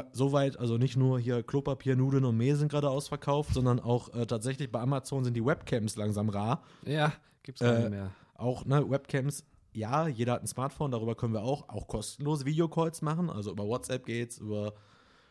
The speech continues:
Speaker 1: Google Hangout geht's, ich glaub sogar über Facebook und Instagram geht's ja
Speaker 2: Ja,
Speaker 1: auch.
Speaker 2: Skype geht's ja auch.
Speaker 1: Skype geht auch, ist
Speaker 2: Ja.
Speaker 1: auch kostenlos.
Speaker 2: Zoom bis zu vierzehn Minuten.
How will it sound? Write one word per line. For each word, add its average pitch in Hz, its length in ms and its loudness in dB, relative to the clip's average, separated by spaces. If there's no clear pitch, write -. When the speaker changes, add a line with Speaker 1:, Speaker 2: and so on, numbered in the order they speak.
Speaker 1:
Google 120 240 2
Hangout 131 360 0
geht's, 117 400 -2
ich 92 100 -14
glaub 113 160 -4
sogar 110 200 -4
über 110 120 -2
Facebook 131 540 -4
und 110 100 -4
Instagram 127 500 -2
geht's 120 200 -4
ja 110 100 0
Speaker 2:
Ja, 98 80 2
Speaker 1:
auch. 143 120 2
Speaker 2:
Skype 117 200 4
geht's 113 200 2
ja 95 100 -2
auch. 98 260 -6
Speaker 1:
Skype 131 340 -4
geht 120 160 -10
auch, 139 280 -2
ist 107 80 -8
Speaker 2:
Ja. - 60 -2
Speaker 1:
auch 139 120 0
kostenlos. 127 640 -2
Speaker 2:
Zoom 127 420 6
bis 131 120 6
zu 123 80 2
vierzehn 123 280 2
Minuten. 135 460 6